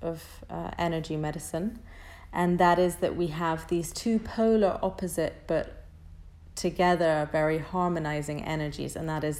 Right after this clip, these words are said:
the divine feminine and the divine masculine. And they are not linked to genders at all,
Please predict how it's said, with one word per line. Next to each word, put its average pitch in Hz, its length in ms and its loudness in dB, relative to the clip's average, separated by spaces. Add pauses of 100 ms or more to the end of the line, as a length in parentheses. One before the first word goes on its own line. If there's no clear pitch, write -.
the 165 100 -2
divine 147 480 0
feminine 190 640 0
and 170 100 -6
the 156 60 -2
divine 151 460 -2
masculine. 143 560 -6 (320)
And 175 120 -2
they 170 140 2
are 165 60 2
not 185 200 0
linked 185 580 -2
to 170 100 -4
genders 156 600 -2
at 156 280 -8
all, 151 200 -4